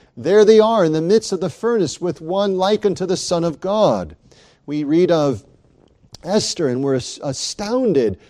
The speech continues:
at all of the details that are there recorded. And you think of Mordecai and his prayers and the praying of the Jews, and of Esther and her prayers and the praying of her women, and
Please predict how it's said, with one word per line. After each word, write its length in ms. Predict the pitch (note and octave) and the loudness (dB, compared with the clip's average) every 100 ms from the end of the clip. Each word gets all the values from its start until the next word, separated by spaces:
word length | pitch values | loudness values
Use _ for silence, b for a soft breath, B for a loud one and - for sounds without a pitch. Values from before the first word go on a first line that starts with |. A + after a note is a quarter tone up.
| b | b
at 140 | - D3+ - | -8 -8 -2
all 400 | F3+ A#3 B3+ A3 | 0 4 6 6
of 120 | D3 | 2
the 100 | D#3+ | -4
details 1120 | B2+ A#2+ - - - B3 C4+ - F3 D3 A#2+ | -6 -12 -18 -14 -2 2 2 2 0 0 0
that 120 | E3 | 0
are 120 | D#3 | 2
there 220 | D3+ F#3+ | 2 2
recorded. 720 | F#3 F3+ - G3 G3+ E3 A#2 - b b | 2 2 -2 2 4 4 0 -4 b b
And 160 | C#3+ D#3 | -6 -4
you 60 | |
think 220 | D3+ F#3 | -4 -4
of 100 | F#3+ | -4
Mordecai 680 | E3 F#3 G#3+ A3+ - F3+ D3+ | -2 2 4 4 2 -4 -2
and 160 | C#3 C#3 | -2 -2
his 280 | F3 A3 - | -4 -4 -6
prayers 500 | - E3 C#3+ B2+ A#2 | -10 -4 0 0 -2
and 100 | C#3 | -8
the 60 | |
praying 400 | B2 - F#3 F#3+ | -8 -6 -2 0
of 100 | F3+ | 0
the 100 | D#3 | -2
Jews, 440 | C#3+ F#3 G#3 F3+ C3 | -4 -2 2 2 0
and 100 | C#3+ | -4
of 120 | C#3 | -2
Esther 320 | G#3 - F3+ | -2 -4 -6
and 100 | D3+ | -6
her 220 | E3 C4 | -2 -4
prayers 480 | - - E3 C3+ A#2+ | -4 -4 0 2 0
and 80 | D3+ | -6
the 60 | |
praying 480 | C#3+ - F3+ F3+ F3+ b b b | -12 -10 -4 -2 -2 b b b
of 200 | D#3 D3+ | -6 -6
her 120 | F3 | -4
women, 460 | E3+ G#3 G#3+ D#3+ A#2 b b | 0 2 2 0 -2 b b
and 280 | D#3 D#3+ D#3 | -6 -4 -4